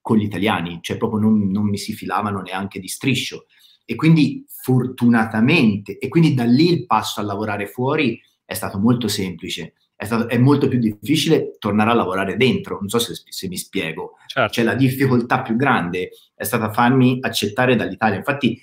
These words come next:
Speaker 1: quando la gente mi dice: "Minchia Rob, ma metti te fai tanti workshop, non hai paura che poi la gente fotografa?" Ma magari se la gente fotografasse come me, il linguaggio inizia a, a, come si dice, a, a spargersi e fortunatamente prenderebbe breccia,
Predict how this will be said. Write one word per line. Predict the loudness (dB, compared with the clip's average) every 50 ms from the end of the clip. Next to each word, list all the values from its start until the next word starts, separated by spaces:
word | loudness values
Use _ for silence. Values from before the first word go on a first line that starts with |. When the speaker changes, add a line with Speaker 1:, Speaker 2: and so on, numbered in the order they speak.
| -14 _
Speaker 1:
quando | _ -4 -2 0 2
la | 2 4
gente | 4 4 4 4
mi | 4 4
dice: | 4 4 2
"Minchia | 2 2 2 2 0
Rob, | 2 2 0 0
ma | -2 -2 -2
metti | -2 -2 -2 -4 -4 -4
te | -4
fai | -2 -4 -4
tanti | -2 0 0 2 2
workshop, | 4 4 4 4 4 2 0 -2
non | -2 0
hai | 0 0 0
paura | 0 0 2 2 2 0
che | -2 -2
poi | 0 0
la | 0
gente | 0 2 2 2 2 0 -4
fotografa?" | -8 -8 -8 -8 -6 -2 0
Ma | 0 2 4 4 4
magari | 4 4 2 0 0 2 0 0 0 -2
se | -2 -4
la | -2
gente | -2 -2 -2 -4 -6
fotografasse | -8 -6 -4 -2 0 0 0 0 0 0
come | 2 2 2
me, | 2 2 0 0 -2 -8 -20 -20 _ _ _
il | 0 2 4
linguaggio | 4 4 4 4 4 4 4 4 2 0 -2 -2 -6 _ _ _ _ _ _ _
inizia | 0 0 2 4 2 2 0 -2 -2 -2 -2 -2 -2 -6 -10 -16 -16 -6
a, | -2 2 2 4 4 2 0 -2
a, | -4 -2 -2 -2 -4 -4 -4
come | -2 -2 0
si | 0 0
dice, | -2 -2 -2 -4 -6 -8 -10 -12 -14 _ _ _ _ _ -8
a, | -6 -4 -4 -4 -4 -4 -6 -6 -6 -6 -6 -8 -10 -14 -12 -8
a | -6 -4
spargersi | -4 -2 2 4 4 4 4 2 4 6 6 8 6 6 6 6 8 8 8 8 6 2 -4 -10 -20 _
e | -2 -2 -2
fortunatamente | 0 -2 -4 -4 -2 -2 0 0 0 0 0 0 0 -2 -4 -4 -6
prenderebbe | -8 -8 -8 -8 -8 -8 -8 -8 -6 -6 -6
breccia, | -4 -4 -6 -6 -6 -6 -4 -2 -2 -2 -2 -4 -8 -12